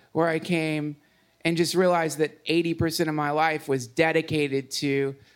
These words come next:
boxing back anyone trying to express affection or sweetness or love to me. And when you come to this place, the shocking thing is that everyone's doing that to you. So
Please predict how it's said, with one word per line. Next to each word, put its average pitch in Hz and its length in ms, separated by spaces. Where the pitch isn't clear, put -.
boxing 160 640
back 160 500
anyone 160 400
trying 151 380
to 143 80
express 147 720
affection 151 680
or 131 140
sweetness 165 600
or 135 80
love 175 300
to 151 80
me. 135 320
And 151 80
when 170 100
you 170 80
come 190 240
to 175 80
this 208 220
place, 147 360
the 139 120
shocking 175 680
thing 185 280
is 139 120
that - 220
everyone's 156 560
doing 185 340
that 131 240
to 143 120
you. 127 240
So 156 400